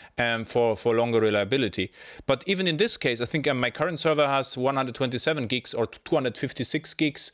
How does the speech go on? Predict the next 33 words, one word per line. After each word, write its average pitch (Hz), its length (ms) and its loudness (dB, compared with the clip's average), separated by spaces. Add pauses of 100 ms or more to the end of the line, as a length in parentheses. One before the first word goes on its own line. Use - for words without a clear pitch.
(140)
available. 135 640 2
And, 110 400 -4
um, 104 460 0
because 123 360 0
of 104 140 -2
Docker, 120 440 0 (380)
I 104 120 -2
just, - 420 -2
uh, 107 260 2
I 98 60 -2
think 110 320 -4
I 101 80 0
have 104 380 -4
the, 120 80 -10
the, 113 120 -8
the, 107 300 -2
the, 101 340 -2
the, 113 240 -2
the 117 140 0
hard 120 200 0
disk 117 180 0
is 113 120 -4
almost, 107 460 0 (640)
uh, 117 160 2
almost 120 320 0
empty. 135 360 0 (280)
So - 340 2 (340)
I 123 140 0 (140)
really, 180 380 2 (200)
none 135 360 2
of 214 60 2
my 160 120 0
clients, 120 600 -2